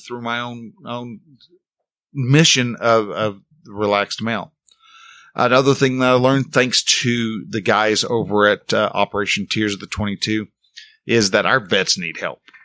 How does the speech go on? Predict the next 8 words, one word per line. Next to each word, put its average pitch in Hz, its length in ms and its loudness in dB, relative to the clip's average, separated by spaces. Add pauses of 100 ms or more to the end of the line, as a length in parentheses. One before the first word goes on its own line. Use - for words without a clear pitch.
(160)
Uh, 95 240 0
we 110 200 -4
lose 110 300 0
twenty-two 113 400 -2
vets, 101 340 2
uh, 104 340 -2 (640)
a 113 100 0
day 104 580 2